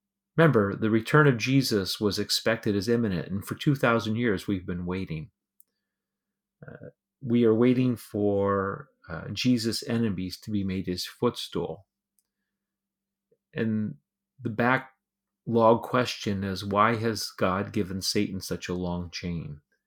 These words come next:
It's because of his patience unto salvation. And Peter confirms that this is a message that Paul has been writing.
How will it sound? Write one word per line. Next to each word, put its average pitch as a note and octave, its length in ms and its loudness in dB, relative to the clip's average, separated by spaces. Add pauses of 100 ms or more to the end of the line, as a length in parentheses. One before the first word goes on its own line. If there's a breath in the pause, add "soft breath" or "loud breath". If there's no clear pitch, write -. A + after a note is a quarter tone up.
(380)
It's - 120 -20
because C#3 280 4
of A#2+ 80 0
his B2 160 0
patience - 920 -4 (580)
unto G2+ 240 -6
salvation. F2 720 -6 (1000 soft breath)
And C#3 100 -4
Peter G#3+ 280 4
confirms C#3 680 6
that G#2 400 4
this D3+ 220 2
is D3+ 100 0
a C3+ 60 6
message A#2 540 0
that A2 240 2
Paul F3+ 420 -2
has G2 300 -4
been F#2 200 -4
writing. D#2 400 -8